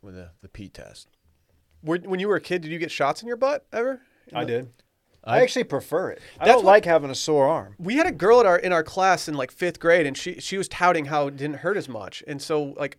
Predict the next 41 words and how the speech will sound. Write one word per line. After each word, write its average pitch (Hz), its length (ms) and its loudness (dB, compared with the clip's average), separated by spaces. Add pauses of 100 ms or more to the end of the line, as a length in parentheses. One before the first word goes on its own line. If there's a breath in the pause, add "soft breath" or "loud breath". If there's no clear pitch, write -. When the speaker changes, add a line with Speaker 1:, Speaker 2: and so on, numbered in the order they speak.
Speaker 2:
all 160 100 0
of 160 40 -2
a 156 40 -10
sudden, 190 240 -8
I 127 80 -4
was 123 100 -10
like, 104 180 -10
"Damn, 165 300 -14
am 120 100 -12
I 160 60 -8
about 262 180 -8
to 196 60 -20
be 196 120 -10
a, 147 60 -6 (800)
a 135 80 -10
butt 135 280 -2
shot 127 260 -4
boy?" 392 80 -8 (160)
Speaker 1:
I've - 140 -6
had 269 140 2
a - 60 2
prostate, 98 580 -2 (120)
my 90 120 -10
prostate 135 520 -8
checked. - 460 -16
Speaker 2:
I've 139 80 -10
never, 143 240 -4
I 139 140 -2
haven't 156 180 0
had 123 240 -6
that. - 160 -12
Do 127 80 -12
I 123 40 -8
need 139 140 -4
to - 120 -2
do 117 80 -10
Speaker 3:
Oh. 117 40 -10
Speaker 2:
that? 143 200 -4
Speaker 1:
Have 101 120 -6
you, 120 100 -6
Dave? 247 360 -4